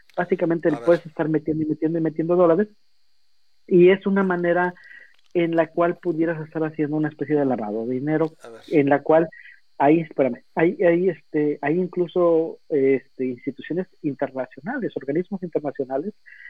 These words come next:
Speaker 1: que podrían voltear a ver a, a, a, a esa propuesta de ley de parte de México e incluso podrían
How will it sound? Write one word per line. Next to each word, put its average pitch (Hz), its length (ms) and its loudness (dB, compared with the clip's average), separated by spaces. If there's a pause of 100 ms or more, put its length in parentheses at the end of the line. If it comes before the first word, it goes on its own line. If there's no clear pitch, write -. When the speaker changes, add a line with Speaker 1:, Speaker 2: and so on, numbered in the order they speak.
(340)
Speaker 1:
que 156 120 4
podrían 156 500 6
voltear 170 360 4
a 165 60 0
ver 160 160 2
a, 156 160 4
a, 135 180 0
a, 127 640 -6
a 123 80 -2
esa 139 640 -6
propuesta 131 520 -4
de 131 100 -2
ley 127 240 4
de 127 140 -2
parte 127 300 -4
de 135 60 -2
México 143 480 -4
e 165 80 -4
incluso 139 400 -4
podrían 151 480 2